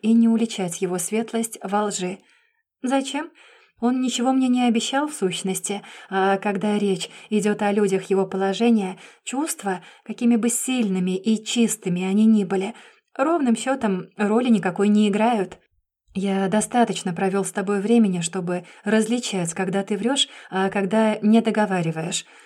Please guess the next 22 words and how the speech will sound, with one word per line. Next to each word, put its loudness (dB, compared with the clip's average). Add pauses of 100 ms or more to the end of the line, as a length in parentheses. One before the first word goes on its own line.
(180)
После -2
всего, 0
что -4
с -6
нами 0
произошло, -2 (240)
разве 2
я 0 (180)
не 6
заслужил 0
твоего 4
доверия, 2
Мари?» 2 (540)
Его 0
светлость -4 (200)
сверлил -2
меня 2
хмурым -2
взглядом, -6
от -8
которого -6
я, -4